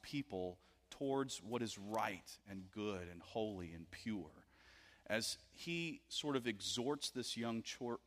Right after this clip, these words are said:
young church toward these truths, toward these values, I want you to s-, sort of get a feel for the healthy,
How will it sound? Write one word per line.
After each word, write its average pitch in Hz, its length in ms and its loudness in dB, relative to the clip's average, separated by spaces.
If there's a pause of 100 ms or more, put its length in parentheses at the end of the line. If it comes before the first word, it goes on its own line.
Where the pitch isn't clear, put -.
(160)
young 120 260 2
church - 580 0 (420)
toward 160 640 2 (160)
these 127 720 2 (520)
truths, 95 800 2 (160)
toward 127 320 0
these 117 260 2 (160)
values, 95 720 0 (480)
I 120 60 -4
want 131 180 2
you 143 160 4
to 127 60 2
s-, - 460 -2
sort 139 260 2
of 107 120 2 (680)
get 214 100 2
a 202 60 2
feel 143 500 4 (160)
for 117 540 2
the 110 180 4
healthy, 143 720 2